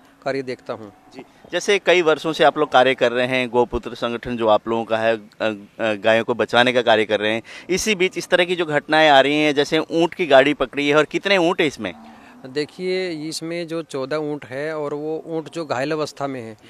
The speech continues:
Speaker 1: वो चोटिल अवस्था में है। इनके पास कोई भी किसी प्रकार का इनके स्वस्थ होने का प्रमाण पत्र नहीं है, ना ही इस गाड़ी के अंदर कोई, वैसे परमिट तो है, लेकिन ऐसा परमिट नहीं जिसमें ये इतने ऊँटों को लेके जा सके।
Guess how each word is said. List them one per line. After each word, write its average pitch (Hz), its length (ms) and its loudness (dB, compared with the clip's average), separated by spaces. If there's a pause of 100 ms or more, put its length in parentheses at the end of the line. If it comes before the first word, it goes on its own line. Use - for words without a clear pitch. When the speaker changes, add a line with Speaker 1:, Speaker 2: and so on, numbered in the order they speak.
(240)
Speaker 1:
वो 156 120 -4
चोटिल 160 380 -4
अवस्था 170 340 -4
में 170 120 -8
है। 175 260 -8
इनके 165 240 -6
पास 156 300 0
कोई 160 340 -4
भी 165 240 -6
किसी 170 200 -14
प्रकार 156 380 -2
का 160 280 0 (360)
इनके 156 200 -6
स्वस्थ 196 360 -2
होने 156 160 -2
का 156 100 2
प्रमाण 151 320 -4
पत्र 160 320 -6
नहीं 170 280 -4
है, 185 380 -10
ना 170 120 2
ही 190 100 0
इस 165 160 -6
गाड़ी 170 240 2
के 180 100 -4
अंदर 170 220 -2
कोई, 175 260 -6 (340)
वैसे 147 320 -6
परमिट 196 320 -2
तो 220 140 -2
है, 220 80 2
लेकिन 233 220 -2
ऐसा 202 260 0
परमिट 202 360 -2
नहीं 202 180 -4
जिसमें 196 280 -6
ये 190 220 -4
इतने 190 400 -12
ऊँटों 170 180 -4
को 165 80 -4
लेके 160 260 -4
जा 135 140 -4
सके। 123 300 -12